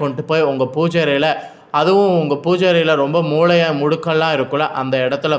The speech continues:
வந்து வைத்துருங்க. அந்த தண்ணீர்ல பார்த்தீங்கன்னு வச்சுக்கோங்களேன், எலுமிச்சம்பழத்தை மிதக்க விடுங்க. இப்படி அந்த தண்ணீர்ல பார்த்தீங்கன்னு வச்சுக்கோங்களேன், எலுமிச்சம்பழத்தை போடும்போது "ஓம் பைரவா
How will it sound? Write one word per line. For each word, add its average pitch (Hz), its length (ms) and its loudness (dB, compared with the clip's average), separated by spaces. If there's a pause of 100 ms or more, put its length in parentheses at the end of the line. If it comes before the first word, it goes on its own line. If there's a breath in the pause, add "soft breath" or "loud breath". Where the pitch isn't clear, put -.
வந்து 113 240 -2
வைத்துருங்க. 117 440 -4 (480 loud breath)
அந்த 170 140 0 (100)
தண்ணீர்ல 202 400 0 (100)
பார்த்தீங்கன்னு 151 380 -2
வச்சுக்கோங்களேன், 143 520 -2 (320)
எலுமிச்சம்பழத்தை 170 680 0 (160)
மிதக்க 120 380 -2
விடுங்க. 117 260 -2 (480 loud breath)
இப்படி 180 180 0 (140)
அந்த 160 140 -2 (120)
தண்ணீர்ல 196 540 2
பார்த்தீங்கன்னு 151 360 -2
வச்சுக்கோங்களேன், 156 420 -4
எலுமிச்சம்பழத்தை 160 640 -2 (100)
போடும்போது 147 500 0 (460 loud breath)
"ஓம் 190 280 2
பைரவா 170 420 4